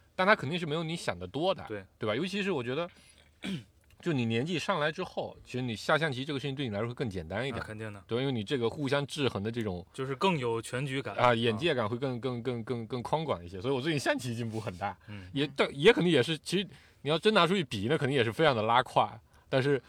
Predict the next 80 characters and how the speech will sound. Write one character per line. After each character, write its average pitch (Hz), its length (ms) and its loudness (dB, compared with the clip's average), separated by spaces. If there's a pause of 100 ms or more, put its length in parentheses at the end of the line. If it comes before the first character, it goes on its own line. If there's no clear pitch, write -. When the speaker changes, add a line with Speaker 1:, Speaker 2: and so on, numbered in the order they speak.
(460)
Speaker 1:
能 135 180 0
把 147 160 10
他 151 160 8
耍 123 220 4
得 107 100 0
团 120 160 -2
团 110 200 0
转， 113 200 -2
你 95 60 -8
知 92 60 -6
道 98 80 -2
吧？ 98 40 -2
所 113 80 0
以 123 60 2
他 143 80 6
最 147 160 -2
近 135 220 -2
这 120 160 0
个 107 200 2 (440)
又 143 160 4
有 117 160 2
一 120 60 -4
点 110 160 4
儿 92 60 0
这 104 140 -4
个 101 260 -4 (280)
好 135 200 6
胜 120 200 2
心 147 180 0
起 127 140 -2
来。 80 260 -8
Speaker 2:
哦。 104 220 -14
Speaker 1:
所 - 120 -4
以 139 40 4
一 143 40 2
般 151 120 8
我 143 60 0
们 120 120 -2
是 131 60 0
先 160 200 -2
下 120 280 0
两 101 200 0
把 87 240 2 (200)
象 135 200 0
棋， 82 320 -12 (380)
啊， 87 180 -6
下 120 200 2
完 113 100 2
之 117 80 -2
后 117 140 4
再 107 100 2
下 101 180 0
三 120 200 -2
把 92 120 -2
五 95 160 -4
子 101 140 -8
棋， - 220 -12
让 101 160 0
他 107 100 2
满 98 220 -4
意 113 100 -2
的 95 120 -6
笑 110 200 -2
着 92 80 -2
离 90 160 -6
开。 107 260 -2 (240)
Speaker 2:
就 117 80 -12
最 139 160 4
后 143 120 6
三 165 180 2
比 135 80 0
二 143 240 6
呗。 110 80 -2
Speaker 1:
<laughs> 98 40 -10
呃， 143 80 4
对， 139 180 8
对， 110 160 4 (100)
对， 165 320 6
对， 156 100 2
对。 - 100 2